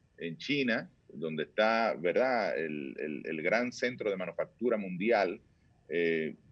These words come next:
y en el caso de República Dominicana, eh, pues, eh, con su cercanía a los Estados Unidos, un acuerdo de libre comercio, eh, las ventajas, eh, de costos, eh,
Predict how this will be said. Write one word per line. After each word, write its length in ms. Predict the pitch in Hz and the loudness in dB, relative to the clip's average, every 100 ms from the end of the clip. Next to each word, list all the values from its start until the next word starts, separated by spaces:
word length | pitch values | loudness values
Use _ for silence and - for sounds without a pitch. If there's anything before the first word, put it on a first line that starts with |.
| - | -18
y 140 | - 110 | -4 -2
en 80 | 127 | -2
el 80 | |
caso 300 | 117 123 160 | 2 2 4
de 80 | 143 | 2
República 480 | 127 120 127 139 147 | 2 0 -2 2 2
Dominicana, 680 | 147 151 156 151 151 165 - _ _ - | 2 -4 0 2 2 0 -6 _ _ -10
eh, 140 | 92 - _ _ - | -10 -10 _ _ -8
pues, 520 | 104 101 98 95 - - | -2 2 2 0 -4 -6
eh, 300 | 98 92 87 | -4 -4 -4
con 120 | 98 - | -10 -12
su 100 | 98 | -8
cercanía 500 | 95 - 87 107 123 | -6 -4 -2 -2 -2
a 40 | |
los 100 | 123 | -4
Estados 400 | 120 127 127 127 | -2 2 2 0
Unidos, 500 | 131 151 147 107 - | -6 -6 -2 -4 -4
un 120 | 80 | -8
acuerdo 420 | 92 110 107 113 | -6 -2 0 2
de 60 | 113 | 2
libre 260 | 117 123 - | 2 0 0
comercio, 640 | 123 135 139 120 98 78 - _ _ _ | -2 0 0 -2 -8 -8 -12 _ _ _
eh, 220 | 87 90 87 | -4 0 2
las 260 | 87 85 | 2 0
ventajas, 600 | 90 80 110 123 113 104 104 | -2 2 2 4 2 0 -2
eh, 280 | 90 82 80 | -2 -2 -2
de 180 | 85 | -4
costos, 800 | - 143 147 - - 92 - - _ _ _ _ - | 0 2 2 -2 -6 -6 -6 -12 _ _ _ _ -8
eh, 160 | 85 | -6